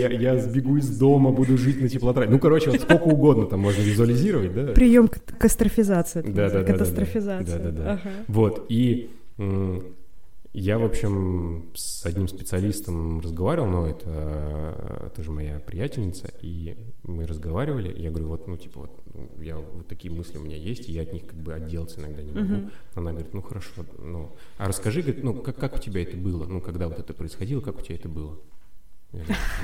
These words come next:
Speaker 1: «Ну, в смысле, так не происходило». Она говорит, то есть ты, ну, а сколько, говорит, ты живешь один там самостоятельно? Ну, ну, там с девятнадцати лет, да, там, то есть,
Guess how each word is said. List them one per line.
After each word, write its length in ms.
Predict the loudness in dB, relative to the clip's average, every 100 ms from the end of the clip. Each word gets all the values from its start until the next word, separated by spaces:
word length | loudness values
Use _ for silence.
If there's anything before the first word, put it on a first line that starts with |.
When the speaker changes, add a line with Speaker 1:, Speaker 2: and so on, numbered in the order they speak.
| 0
Speaker 1:
«Ну, 120 | 0 0
в 60 |
смысле, 160 | 2 2 4
так 160 | 2 4
не 80 | 0
происходило». 720 | 0 -2 -2 -4 -2 -2 -2
Она 160 | -2 -2
говорит, 220 | -2 -2
то 80 | -2
есть 380 | -2 -4 -10 -8
ты, 440 | -6 -6 -6 -8 -8
ну, 220 | -8 -8 -10 -10 -10 -10 -10 -8
а 100 | -8
сколько, 300 | -4 -4 -4
говорит, 240 | -10 -10 -10
ты 260 | -10 -10 -10
живешь 480 | -10 -10 -10 -12 -10
один 320 | -10 -8 -8
там 160 | -10 -10
самостоятельно? 580 | -10 -10 -10 -10 -10 -12 -12 -12 -10
Ну, 100 | -8
ну, 120 | -6 -8
там 160 | -8
с 40 | -10
девятнадцати 460 | -8 -8 -8 -8
лет, 240 | -10 -8 -8
да, 100 | -8
там, 160 | -10
то 100 | -10 -10
есть, 140 | -10